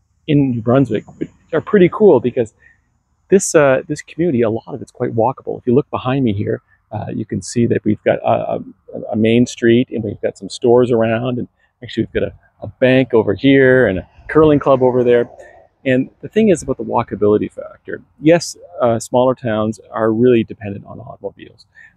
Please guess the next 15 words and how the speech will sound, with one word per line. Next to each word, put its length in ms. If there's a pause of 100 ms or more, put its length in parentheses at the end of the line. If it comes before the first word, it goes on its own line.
but 180 (140)
there's 160
a 40
lot 200
of 120
good 140
lessons 420
here 180
in 60
terms 340
of 160 (580)
co-locating 840
things, 360 (400)
shops, 640 (180)
businesses, 680